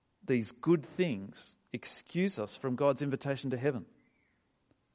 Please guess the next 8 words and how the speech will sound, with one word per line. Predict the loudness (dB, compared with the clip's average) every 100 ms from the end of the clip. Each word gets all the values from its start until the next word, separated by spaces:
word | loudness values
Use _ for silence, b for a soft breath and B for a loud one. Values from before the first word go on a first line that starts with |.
| -4
It |
would | -2
be | 0
tragic | 0 4 4 2 -4
if | -2
we | 0 4
elevated | 6 6 10 8 8
ourselves | 6 6 6 8 8 4 -8